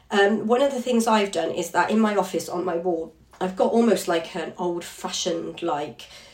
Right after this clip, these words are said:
you know, lesson planner thing that used to get given at school. So, uh, you know, it says Monday, Tuesday, Wednesday, Thursday, Friday, Saturday, Sunday.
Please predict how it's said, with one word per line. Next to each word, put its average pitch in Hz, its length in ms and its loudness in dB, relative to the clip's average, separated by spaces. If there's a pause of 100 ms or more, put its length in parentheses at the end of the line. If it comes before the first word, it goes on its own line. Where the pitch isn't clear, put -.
(440)
you 190 140 -6
know, 175 100 0
lesson 185 400 -6
planner 160 340 -6
thing - 260 -4
that 175 120 -10
used 185 160 -10
to - 80 -18
get - 180 -4
given 180 220 -6
at - 100 -8
school. - 400 -4 (760)
So, - 300 0
uh, - 60 -2
you 233 120 0
know, 185 80 4
it - 100 0
says 180 160 -6
Monday, 247 320 2
Tuesday, 220 300 -2
Wednesday, 190 300 0
Thursday, 170 300 -4
Friday, 156 280 -4
Saturday, - 320 -8
Sunday. 226 760 2